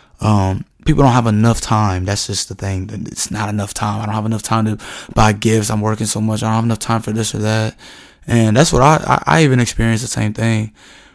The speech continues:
But you make time for what you want, for what you, what you think is important to you. But it's also, um, saying, "I wanna put aside myself and my selfishness to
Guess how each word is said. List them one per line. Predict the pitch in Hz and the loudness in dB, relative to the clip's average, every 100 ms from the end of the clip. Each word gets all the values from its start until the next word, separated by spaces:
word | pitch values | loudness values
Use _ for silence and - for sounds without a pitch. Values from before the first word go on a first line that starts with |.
| _ | _
But | - 117 107 - - _ | 2 4 2 -4 -20 _
you | - | 2
make | 139 120 | 4 4
time | 127 123 | 2 2
for | 117 117 | 2 0
what | 117 - | 0 -2
you | |
want, | 113 110 110 113 - - | -2 0 2 0 -4 -8
for | 110 | -6
what | 113 120 | -4 -4
you, | - | -6
what | 110 | -6
you | 110 | -4
think | 117 107 | -4 -6
is | 107 | -8
important | 107 - 123 110 107 | -2 0 2 0 -2
to | 110 | -2
you. | 113 110 - - - _ - | -2 -2 -6 -18 -20 _ 0
But | 117 - | 0 0
it's | - | -4
also, | - 123 120 113 110 - - | -2 0 0 0 -2 -6 -4
um, | 107 101 101 - _ _ _ _ _ _ _ _ _ _ _ _ _ _ _ _ - | -2 -2 -4 -8 _ _ _ _ _ _ _ _ _ _ _ _ _ _ _ _ -10
saying, | - 123 120 117 113 110 107 - - - _ _ _ - | 0 2 4 4 2 2 0 -4 -16 -20 _ _ _ -2
"I | 123 | 4
wanna | 143 123 | 4 8
put | - 135 | 8 8
aside | 117 131 131 120 | 6 4 6 6
myself | 113 107 123 123 | 4 4 4 2
and | 117 110 | 2 2
my | 117 | 2
selfishness | 113 113 110 113 107 110 110 110 - - - _ _ _ _ _ | 2 0 0 -2 -2 0 0 -2 -8 -16 -20 _ _ _ _ _
to | - 120 117 110 107 | 4 6 6 2 0